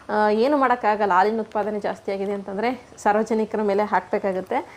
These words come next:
ಆದ್ರೆ ನಿನ್ನೆಯ ಸುದ್ದಿ ಪ್ರಕಾರ ರೈತರಿಗೆ ಕೂಡ ದರ ಏನೋ ಕಡಿಮೆ ಮಾಡಿದಾರಂತೆ, ಉತ್ಪಾದನೆ ಜಾಸ್ತಿ ಆಗಿದೆ ಅನ್ನೋ ಕಾರಣಕ್ಕೋಸ್ಕರ.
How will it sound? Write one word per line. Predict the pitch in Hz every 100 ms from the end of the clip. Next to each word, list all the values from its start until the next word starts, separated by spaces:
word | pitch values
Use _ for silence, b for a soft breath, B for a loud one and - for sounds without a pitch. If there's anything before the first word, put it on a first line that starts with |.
| B B
ಆದ್ರೆ | 233 262 294 269 240 208
ನಿನ್ನೆಯ | 208 233 269 262 262
ಸುದ್ದಿ | 226 240
ಪ್ರಕಾರ | 226 220 208 226 233
ರೈತರಿಗೆ | 214 226 240 226
ಕೂಡ | 226 - 208
ದರ | 214 196 196
ಏನೋ | 208 208
ಕಡಿಮೆ | 208 185 196
ಮಾಡಿದಾರಂತೆ, | 214 190 196 196 190
ಉತ್ಪಾದನೆ | 196 196 214 208 202
ಜಾಸ್ತಿ | 190 190 202
ಆಗಿದೆ | 190 185
ಅನ್ನೋ | 190 190
ಕಾರಣಕ್ಕೋಸ್ಕರ. | 190 185 - 190 -